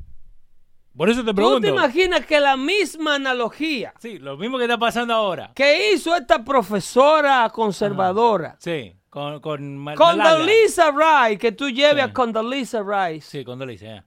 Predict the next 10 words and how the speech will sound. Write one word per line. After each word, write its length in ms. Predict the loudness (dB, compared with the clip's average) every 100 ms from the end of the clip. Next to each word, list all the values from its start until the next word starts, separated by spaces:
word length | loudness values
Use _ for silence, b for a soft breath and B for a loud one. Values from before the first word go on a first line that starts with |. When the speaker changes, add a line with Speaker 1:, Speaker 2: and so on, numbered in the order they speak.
| _
Speaker 2:
a 140 | -10 -8
testificar 760 | -10 -10 -14 -12 -8 -6 -4 -4
al 100 | -8
fre-, 160 | -14
y 140 | -14 -10
que 320 | -6 0 0
ella 380 | 0 0 0 0
haga 120 | -2
esa 120 | -6
analogía 800 | -6 -6 -6 -6 -8 -8 -10 -12